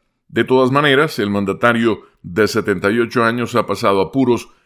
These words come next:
para incrementar el respaldo del que goza entre la ciudadanía y los legisladores, destaca la agencia A P. Algunos reveses, entre ellos una serie de votaciones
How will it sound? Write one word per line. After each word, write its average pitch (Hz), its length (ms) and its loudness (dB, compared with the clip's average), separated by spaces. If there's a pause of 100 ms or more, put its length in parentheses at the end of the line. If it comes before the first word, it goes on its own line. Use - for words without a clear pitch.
(140)
para 95 260 -2
incrementar 107 840 0
el 98 100 -4
respaldo 107 720 -2
del 92 160 -4
que 90 140 -4
goza 107 400 -2 (340)
entre 107 420 -2
la 101 140 0
ciudadanía 110 800 -2
y 117 160 -2
los 107 200 0
legisladores, 98 760 0
destaca 92 460 -2
la 92 100 -2
agencia 95 320 -4
A 90 220 -6
P. 120 260 -2 (380)
Algunos 120 420 2
reveses, 123 480 2
entre 101 320 0
ellos 107 240 -2
una 104 180 -2
serie 107 360 0
de 98 80 0
votaciones 98 640 -4